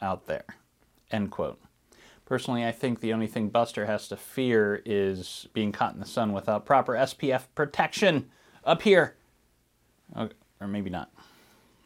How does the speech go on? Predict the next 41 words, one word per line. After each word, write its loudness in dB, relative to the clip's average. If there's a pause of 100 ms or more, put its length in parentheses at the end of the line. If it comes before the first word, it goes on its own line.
(1160)
The 6
Lady 4
of 0
the -2
Dunes 4
mystery 2
was 0
officially 0
closed 4
this -2
week -2
after -2
fifty -2
years. 0 (500)
In 0
nineteen 2
seventy-four, 2
a -4
woman's -2
body 4 (480)
was 0
discovered 2
in 2
Provincetown's 0
Race -2
Point -4
Dunes. -4 (500)
The 0
woman 4
had -2
died 4
from -2
a 2
blow 4
to -6
the 0
head 4
and -2
was -2
nearly 0
decapitated. -6